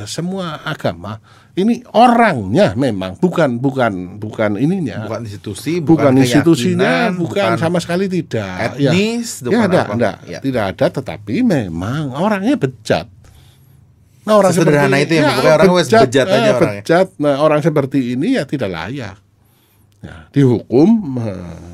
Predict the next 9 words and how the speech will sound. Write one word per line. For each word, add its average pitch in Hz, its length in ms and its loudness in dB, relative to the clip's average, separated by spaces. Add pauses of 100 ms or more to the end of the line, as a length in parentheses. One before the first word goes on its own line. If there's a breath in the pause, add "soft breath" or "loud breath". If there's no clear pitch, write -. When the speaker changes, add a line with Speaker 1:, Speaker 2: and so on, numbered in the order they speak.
(180)
Speaker 1:
seberat-beratnya. - 1700 -6 (720)
Speaker 2:
Hmm. 85 260 -18 (220)
Speaker 1:
Nah, - 180 -18 (580)
kita 226 240 0
tahu 208 240 2
ya 107 160 2
di 120 300 -6 (720)
kasus-kasus - 1040 -6
di 110 240 -8